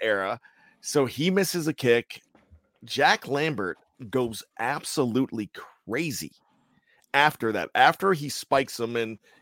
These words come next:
in this day, he's getting kicked out. So he spikes him, and after that goes nuts. How many tackles did Jack Lambert end up with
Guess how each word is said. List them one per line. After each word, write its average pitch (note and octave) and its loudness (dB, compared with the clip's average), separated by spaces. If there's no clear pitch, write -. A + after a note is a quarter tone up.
in C#3+ 2
this F#3+ 8
day, D3 6
he's D#3+ -2
getting F#3 6
kicked - -6
out. C#2+ -4
So - 4
he C#3 -2
spikes - 6
him, A#2 -4
and C3+ 0
after D#3+ 4
that D3 6
goes A#2 0
nuts. - -8
How D4 0
many G#4+ 0
tackles - -6
did C#3+ 4
Jack C#3 0
Lambert D3 -2
end B2 -4
up G#2 -4
with F2 -6